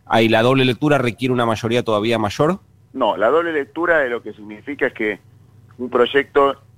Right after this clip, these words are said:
Speaker 2: tiene que ser votado dos veces por el recinto para poder ser, eh, aprobado.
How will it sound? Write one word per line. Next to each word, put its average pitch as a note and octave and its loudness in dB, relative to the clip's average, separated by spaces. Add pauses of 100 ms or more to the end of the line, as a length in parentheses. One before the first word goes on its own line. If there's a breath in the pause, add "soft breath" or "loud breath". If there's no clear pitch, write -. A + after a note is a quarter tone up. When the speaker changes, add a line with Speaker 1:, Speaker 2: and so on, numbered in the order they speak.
(160)
Speaker 2:
tiene A#2+ -4
que A2 -2
ser A#2+ 2
votado A#2+ 2
dos B2+ -4
veces B2+ -6
por G2+ -4
el F#2+ -6
recinto A2 -4
para G2 2
poder F#2+ -4 (520)
ser, F#2+ 2
eh, F2 -2
aprobado. E2+ -2